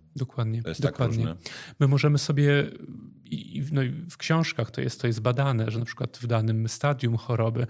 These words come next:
Speaker 1: bo od tego tak naprawdę zależą te, te procenty statystyczne,
Speaker 2: Mhm.
Speaker 1: że w danym stadium choroby, jaka jest pięcioletnia, dziesięcioletnia przeżywalność, w taki sposób to podajemy jako dane epidemiologiczne, statystyczne. I,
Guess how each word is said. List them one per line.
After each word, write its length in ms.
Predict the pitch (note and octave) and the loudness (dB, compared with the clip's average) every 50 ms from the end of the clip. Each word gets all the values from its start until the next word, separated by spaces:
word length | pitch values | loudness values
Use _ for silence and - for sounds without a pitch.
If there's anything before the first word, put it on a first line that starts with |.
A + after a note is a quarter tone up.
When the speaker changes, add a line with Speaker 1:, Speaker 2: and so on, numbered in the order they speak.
| - - - - _ - | -6 -16 -20 -20 _ -2
Speaker 1:
bo 60 | B2+ | -2
od 100 | B2+ - | 0 2
tego 180 | - C#3 C3+ | 2 2 2
tak 160 | C3 - A#2 - | 2 0 0 0
naprawdę 400 | A#2+ A2 - A#2 G#2 G#2 A#2 G#2+ | -2 0 0 -4 -2 0 -2 -2
zależą 400 | - A#2+ A2+ A2+ A2+ A2 A#2 A2+ | 0 0 0 2 0 0 -2 -4
te, 260 | - - A#2 A2+ A2+ | -2 -2 0 0 0
te 120 | - B2 | -2 -4
procenty 480 | - - A#2+ A2+ - - A2+ G#2+ - - | -4 -4 -4 -4 0 0 -2 -2 -2 -8
statystyczne, 680 | - - - A#2+ - B2 - - - B2 - - - | -8 -6 -6 -4 -4 -6 -8 -4 -4 -4 -4 -4 -8
Speaker 2:
Mhm. 300 | B2 - F2+ F2+ G2 G2+ G#2+ | -6 -4 -2 -2 -2 -2 -4
Speaker 1:
że 120 | - - A#2+ | -4 -4 -2
w 40 | |
danym 260 | A2 A#2 A#2 A2+ B2 A2+ | 0 2 2 2 2 0
stadium 400 | - - D3+ D3 C3 C3+ B2+ A#2+ | 0 0 0 2 2 2 0 0
choroby, 500 | - - B2 A2+ A2 A2 A2 A2+ A2 A2 | 2 0 0 2 2 0 0 0 0 0
jaka 420 | - B2 A#2 A2+ A2 A#2 - - A2+ | 0 2 2 2 0 0 -2 -2 0
jest 300 | A2 A2 A2+ - - _ | 0 0 -2 -4 -6 _
pięcioletnia, 580 | - B2 A2+ - - A#2+ A#2+ C3 B2 - B2+ | -6 -6 -6 -2 0 0 0 0 0 -2 -6
dziesięcioletnia 720 | A2+ A2+ G#2 - - A2 - - A2 A2 - - A#2 A2+ G#2+ - - - - - _ _ C3 A#2+ | -4 -4 -4 -4 -4 -6 -2 -2 -4 -4 -2 0 -2 -2 -2 -2 -8 -20 -20 -20 _ _ -8 -8
przeżywalność, 540 | - - B2 G#2+ A2+ G#2 A2 G#2+ A2 A2+ | -4 -4 -2 -2 0 0 0 0 0 -2
w 40 | - | -2
taki 200 | - B2+ B2+ - | -2 -4 -4 -4
sposób 320 | - - - A#2 - A#2+ - | -10 -6 -6 -6 -6 -8 -6
to 120 | - B2+ | -6 -4
podajemy 380 | - - A2+ A2+ A2+ A#2 A2+ A2+ | -2 -2 0 0 0 0 0 0
jako 180 | A2 - - | -2 -4 -4
dane 300 | A2+ A2+ A2+ A2 A2+ A2+ G#2 - - - - _ _ | -4 -2 0 0 0 -2 -2 -6 -18 -20 -20 _ _
epidemiologiczne, 800 | _ B2+ B2 - - A2+ A2+ A2 A2+ A2 A2+ A2 A2 - - A#2+ | _ -2 -2 0 0 0 2 0 0 0 -2 -4 -4 -4 -4 -6
statystyczne. 680 | - - B2 A#2+ - B2 - - C3 - - - - - | -4 -4 -6 -2 -2 -4 -2 -2 -4 -2 0 -2 -2 0
I, 120 | - B2+ | -2 -4